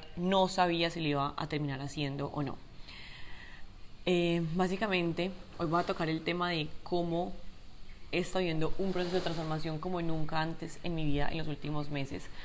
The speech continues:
De hecho, se vienen muchos episodios porque créanme que las lecciones y lo que yo he aprendido en estos últimos tres, cuatro meses ha sido impresionante.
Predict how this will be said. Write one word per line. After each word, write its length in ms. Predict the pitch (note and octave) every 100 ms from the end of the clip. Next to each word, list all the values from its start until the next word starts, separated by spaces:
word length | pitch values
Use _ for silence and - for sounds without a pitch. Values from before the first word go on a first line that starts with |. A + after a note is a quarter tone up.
| - - -
De 120 | E3
hecho, 180 | D#3+ F3+
se 80 | F#3
vienen 300 | E3 D#3 E3+
muchos 340 | G#3 C#4 D4+
episodios 600 | A3+ G3 F3+ E3 D#3 E3
porque 280 | - E3+ D#3+
créanme 300 | D#3+ E3 G3+
que 120 | F#3+
las 200 | E3 D#3
lecciones 800 | D3+ D3+ - - F3 F3 F#3 -
y 80 | F#3
lo 140 | E3
que 140 | - D#3
yo 240 | D3+ D3
he 120 | D#3+ E3+
aprendido 520 | F#3+ D#3+ D#3 D3+ C#3+
en 80 | E3+
estos 200 | - F#3
últimos 460 | F3+ F3 E3 D3 - - - - -
tres, 240 | D#3+ D#3
cuatro 300 | - D#3+ E3+
meses 440 | E3+ E3+ F#3+ F#3+ - - - - - - -
ha 100 | F3
sido 260 | D#3+ F3 F3
impresionante. 680 | F3+ F3 D#3 D3+ C#3+ D3 E3+